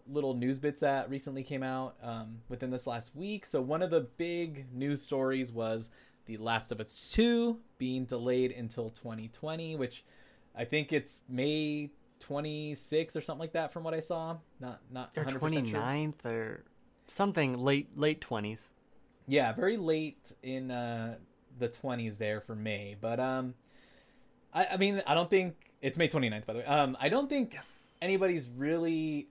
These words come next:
Speaker 1: upset about it. I think they're more like, "Take your time,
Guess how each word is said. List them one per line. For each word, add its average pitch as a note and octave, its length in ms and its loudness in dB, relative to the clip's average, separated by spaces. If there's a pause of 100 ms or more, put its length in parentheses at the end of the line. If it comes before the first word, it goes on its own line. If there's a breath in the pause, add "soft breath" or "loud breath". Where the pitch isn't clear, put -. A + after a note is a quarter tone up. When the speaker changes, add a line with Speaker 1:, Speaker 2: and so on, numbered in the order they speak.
(100)
Speaker 1:
upset - 560 0
about A3+ 320 4
it. B3 100 0
I - 60 -6
think F3+ 180 -8
they're F#3+ 80 2
more D#3 200 2
like, B2+ 260 4
"Take C3 180 -2
your C3+ 80 -4
time, B2+ 600 -2